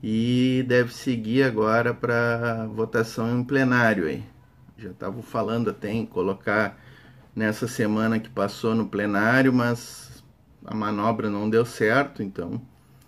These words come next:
nas próximas semanas essa questão deve tá indo, ah, à votação no plenário.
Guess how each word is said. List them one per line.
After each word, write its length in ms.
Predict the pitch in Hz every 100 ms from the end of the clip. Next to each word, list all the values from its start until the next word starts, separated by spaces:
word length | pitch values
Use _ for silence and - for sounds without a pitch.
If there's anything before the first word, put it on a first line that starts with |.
| - - -
nas 260 | 107 110 -
próximas 540 | 110 110 120 139 131
semanas 580 | 131 120 110 120 131 131
essa 240 | 123 123
questão 720 | 117 113 - 117 120 120 110 -
deve 440 | - 101 101 123 123
tá 240 | - 110
indo, 500 | 107 110 120 123 123 - - - - - _ _ _ _ _ _
ah, 800 | 107 107 107 107 107 107 107 107 - -
à 120 | 110
votação 500 | 107 110 113 113 117
no 160 | 113 113
plenário. 560 | 120 120 110 98 85